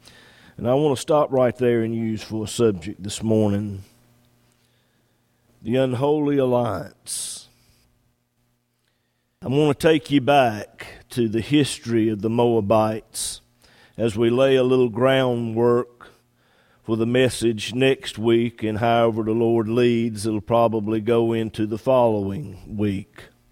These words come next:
But the Bible tells us in Genesis that God called Abraham out of Ur of the Chaldees, told him to leave his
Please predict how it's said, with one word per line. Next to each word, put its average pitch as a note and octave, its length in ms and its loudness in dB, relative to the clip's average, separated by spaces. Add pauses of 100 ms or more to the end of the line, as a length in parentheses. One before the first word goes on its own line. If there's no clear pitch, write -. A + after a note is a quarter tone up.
(1600)
But E3 160 4
the D3+ 80 2
Bible F#3+ 460 0
tells F3+ 480 -2
us D#3+ 160 -2
in D3+ 180 0
Genesis B2 1080 -2
that A#2+ 600 0 (1160)
God D#3 440 2
called D#3 560 2
Abraham B2 840 0
out A#2+ 180 2
of A2+ 140 -2
Ur A#2+ 240 2
of A2+ 80 -2
the G#2+ 80 -8
Chaldees, A2 1120 -2 (1200)
told C#3+ 280 2
him C3 120 -2
to B2+ 120 -2
leave C3 640 0
his A#2 800 -2